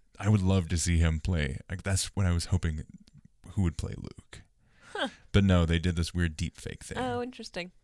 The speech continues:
Speaker 1: 'Cause I think he would have been a great
Speaker 2: Yeah.
Speaker 1: it, he is, one, a very good actor. He looks very similar to young Luke.
Speaker 2: Mm-hmm.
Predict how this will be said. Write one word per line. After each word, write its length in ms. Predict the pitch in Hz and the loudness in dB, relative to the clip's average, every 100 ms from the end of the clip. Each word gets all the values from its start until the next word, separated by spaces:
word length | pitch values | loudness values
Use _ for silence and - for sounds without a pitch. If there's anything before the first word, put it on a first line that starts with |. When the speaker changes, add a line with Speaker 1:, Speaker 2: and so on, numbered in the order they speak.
| _ - | _ -6
Speaker 1:
'Cause 100 | 127 | 0
I 80 | |
think 180 | 143 160 | 0 0
he 140 | 151 156 | 0 0
would 120 | 139 | 0
have 60 | |
been 120 | 131 117 | 2 0
a 120 | 95 | 0
great 760 | 98 92 98 113 104 - - - | 0 2 4 4 2 -4 -10 -12
Speaker 2:
Yeah. 280 | 208 208 208 208 - | -10 -8 -8 -10 -8
Speaker 1:
it, 200 | 123 _ _ _ _ - | -8 _ _ _ _ -8
he 100 | 107 | -4
is, 120 | 95 | -4
one, 340 | 92 90 110 107 | -4 2 4 4
a 40 | |
very 220 | 87 92 | 4 4
good 140 | 90 80 | 4 2
actor. 340 | 80 73 82 | 0 -2 -4
He 120 | 85 | 0
looks 220 | 92 95 - | 0 0 -2
very 280 | 90 98 | 0 0
similar 320 | 95 95 87 82 | 0 0 0 0
to 80 | |
young 300 | 82 80 80 | 0 0 -2
Luke. 320 | 80 - - - | -6 -8 -12 -14
Speaker 2:
Mm-hmm. 280 | 226 226 | -14 -14